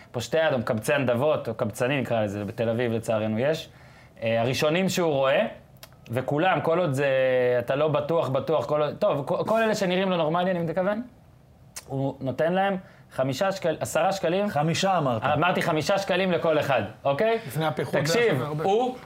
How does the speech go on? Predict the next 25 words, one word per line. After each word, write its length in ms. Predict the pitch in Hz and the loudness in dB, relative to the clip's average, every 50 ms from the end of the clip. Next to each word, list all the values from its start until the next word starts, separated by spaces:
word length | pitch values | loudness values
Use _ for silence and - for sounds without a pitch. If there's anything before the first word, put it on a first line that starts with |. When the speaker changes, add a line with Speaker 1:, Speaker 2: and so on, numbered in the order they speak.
| - - - - - - - | -20 -20 -20 -20 -20 -10 -4
Speaker 1:
בלי 280 | 120 117 143 175 220 247 | -2 0 2 2 2 2
להתבלבל, 600 | 262 247 180 180 185 180 170 151 160 160 175 180 160 - - - - - - - | 2 2 2 2 2 2 2 2 2 2 2 0 -2 -6 -12 -18 -20 -20 -10 -6
בלי 240 | 123 117 160 220 247 | -2 0 2 2 2
להתבלבל, 600 | 254 269 247 175 175 202 196 165 185 185 147 120 113 - - - - | 2 2 2 2 2 2 2 2 2 2 2 0 -2 -4 -10 -4 0
כן? 300 | 165 175 202 220 226 226 - - - - - - - - - - | 2 2 2 2 0 -2 -6 -10 -18 -20 -20 -20 -20 -20 -8 -4
כמו 500 | - 185 220 233 240 240 240 240 233 226 226 220 208 | -2 0 2 2 2 4 4 4 4 4 4 4 4
זהבי 480 | 180 156 165 202 208 220 214 214 185 190 | 2 2 2 2 4 4 2 2 2 2
ודמרי 440 | 170 175 175 180 196 196 175 175 160 | 2 2 2 2 2 2 2 2 0
בשלוש 380 | 160 - 165 160 175 175 - | 0 0 0 0 0 0 0
שתיים, 320 | - - 180 160 139 131 117 | 0 0 2 2 2 0 0
כזאת 280 | - 151 147 180 208 180 | 0 0 0 2 0 0
חדות. 440 | - 156 135 120 139 165 180 - - - - - - - - - - - - - - - - - - - - | 0 0 0 0 0 -2 -2 -6 -10 -18 -20 -20 -20 -20 -20 -20 -20 -20 -20 -20 -20 -20 -20 -20 -20 -18 -12
Speaker 2:
דוגמה 240 | 92 98 92 98 - | -10 -8 -4 0 0
Speaker 1:
אומר 160 | - 170 185 | 2 2 4
Speaker 2:
נהדרת. 380 | 202 220 113 117 104 95 - - 120 | 4 4 2 2 0 -2 -4 -4 -2
Speaker 1:
ישר, 460 | 151 143 135 - 196 208 208 175 147 | -2 0 0 2 2 2 2 2 0
נכון, 300 | 123 107 98 120 131 156 165 147 - - - - | -2 -2 0 0 0 0 -2 -6 -8 -12 -12 -8
שניהם 280 | - 143 147 151 156 | -2 0 2 2 2
היו 80 | 160 165 | 2 2
מאוד 160 | 165 175 185 | 2 0 0
חדים 220 | 170 190 185 208 196 | 0 0 0 0 0
במשחק 260 | 139 117 - 110 104 | 0 -2 -4 -6 -6
הזה. 120 | 98 98 104 - - - - - - - | -6 -8 -10 -14 -18 -20 -20 -20 -6 -2
עולה 220 | 139 143 160 190 | 0 2 2 2
ישר 540 | 214 214 208 190 - - - 190 208 233 | 2 2 2 2 0 2 2 2 2 2